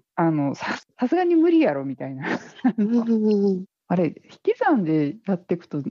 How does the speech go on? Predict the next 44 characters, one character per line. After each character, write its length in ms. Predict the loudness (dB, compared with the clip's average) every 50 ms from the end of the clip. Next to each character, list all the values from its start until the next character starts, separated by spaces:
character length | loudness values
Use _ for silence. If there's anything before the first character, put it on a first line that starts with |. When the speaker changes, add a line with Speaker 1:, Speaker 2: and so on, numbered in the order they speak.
| -12 _ _ _ _
Speaker 1:
何 260 | 0 2 2 2 0 -2
歳 180 | -2 -2 -2 0
の 60 | -2
時？ 260 | -4 -6 -6 -6 -6
十、 180 | -4 0 2 4 4 6 6 6 6 4 4 2 0 -6 -12 _ _ _ _ _
十 480 | -4 0 2 4 4 6 6 6 6 6
四 300 | 4 4 4 2 2 2
歳 240 | 2 0 -2 -2 -2
と 120 | -4 -8
か、 280 | -6 -4 -4 -4 -4 -6 -4
十、 520 | -2 0 2 2 4 4 2 2 0 -2 -8 _ _ _ _ 0
う 60 | 2
ん、 160 | 2 2 0 -4 -2
違 40 |
う、 260 | 0 0 0 0 -2 -4 -2
も 160 | 0 2 2
う 60 | 2
ち 180 | 0 _ -2 0
ょ 80 | 2
い 100 | 2 2
あ 80 | 0 0
れ 100 | -2 -4
か。 300 | -6 -6 -6 -8 -8 -8 _
も 260 | 0 0 0 0 -2
う 40 | -6 -10 _ _ _
ち 80 | 0
ょ 40 | 0 0
い 60 | 0
高 240 | 0 -2 -4 -4 -6
く 100 | -6 -10
て 100 | -8 -6
も 140 | -4 -2
い 40 | -2
い 40 | -2
の 100 | -2 -4
か。 120 | -6 -8 -8 -8
十 240 | -4 -2 0 2
六、 800 | 2 4 4 4 4 2 2 0 -4 _ 0 2 2 2 0 -2 _ _
十 680 | -2 0 2 2 4 4 4 4 2 2 2 0 -2 -6 _ _ _ _
七 440 | 0 0 0 0 0 -2 -4 -4 -8 -10 _ _ _ -4
ぐ 80 | 0
ら 160 | 0 0 0
い 240 | -2 -4 -4 -6 -8 -8 _ _ _ _
で、 240 | -2 -2 0 -2